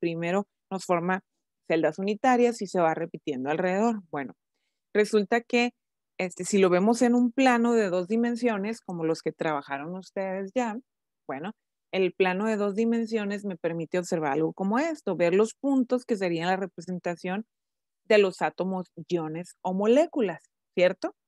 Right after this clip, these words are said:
Bueno, entonces, el problema es que, pues, no <laughs> todo es perfecto, como se los ha platicado ya. La clase anterior.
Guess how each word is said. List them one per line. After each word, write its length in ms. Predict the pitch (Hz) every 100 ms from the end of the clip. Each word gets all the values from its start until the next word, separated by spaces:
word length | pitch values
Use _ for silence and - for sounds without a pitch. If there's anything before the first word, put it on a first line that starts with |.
| _ _ _ _ _
Bueno, 180 | 131 131 _ _ _ _ _ _ _ _ _ _ _ _
entonces, 640 | 170 - 220 214 180 170 - _ _ _ _ _ _ _ _ _ _ _ _ _ -
el 140 | 180
problema 760 | - 214 233 226 202 190 190 190 -
es 300 | 175 160 -
que, 360 | 190 190 202 - _
pues, 160 | - 170
no 180 | 170 160
<laughs> 20 |
todo 160 | - 170 175
es 100 | 165
perfecto, 720 | - 196 180 220 185 _ 190
como 240 | 196 247 165
se 120 | 165
los 140 | 165 156
ha 100 | 127
platicado 600 | - 143 180 - 135 120
ya. 360 | 156 202 185 202 _ _ _ _ _ _ _
La 80 | 127 -
clase 500 | 135 135 - 160 156 _
anterior. 600 | - 160 208 254 226 285